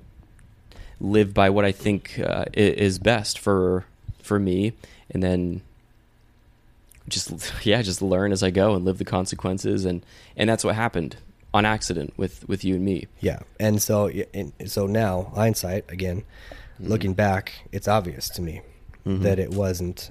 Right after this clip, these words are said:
Speaker 2: anything that you had intended to have happen. Like, in, it was, it was not your fault that,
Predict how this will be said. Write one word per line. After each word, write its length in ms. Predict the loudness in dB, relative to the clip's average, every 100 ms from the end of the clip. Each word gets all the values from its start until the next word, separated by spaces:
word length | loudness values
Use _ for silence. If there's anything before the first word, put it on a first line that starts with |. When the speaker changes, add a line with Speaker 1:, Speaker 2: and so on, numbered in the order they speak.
| -8
Speaker 2:
anything 400 | -4 -2 -2 -2
that 100 | -4
you 260 | -4 0 0
had 200 | 0 0
intended 640 | -2 -4 -2 -2 -2 -4 -10 -16 -10
to 120 | -6
have 160 | -4 -2
happen. 420 | -2 -2 -4 -4
Like, 240 | -2 -4
in, 240 | -4 -4 -6 -12 -20 -12 -2
it 100 | 0
was, 220 | 0 -2
it 100 | -2
was 180 | -2 0
not 200 | 0 0
your 120 | -2
fault 540 | 0 2 2 0 -8 -8
that, 200 | -8 -8